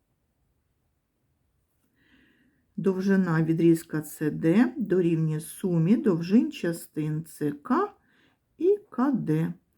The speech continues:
Отже, дві цілих вісім десятих, додаємо чотири, отримаємо шість цілих вісім десятих сантиметрів.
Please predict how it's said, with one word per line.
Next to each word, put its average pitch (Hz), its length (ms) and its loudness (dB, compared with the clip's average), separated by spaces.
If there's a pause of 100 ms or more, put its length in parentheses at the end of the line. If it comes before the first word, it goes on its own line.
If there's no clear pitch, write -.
(400)
Отже, 160 400 -2
дві 151 240 -2
цілих 147 500 -2
вісім 147 400 -4
десятих, 277 640 0
додаємо 156 540 0
чотири, 359 600 -2 (480)
отримаємо 170 580 0
шість 165 420 -4
цілих 339 400 2
вісім 165 500 -4
десятих 320 680 -4
сантиметрів. 160 1000 -2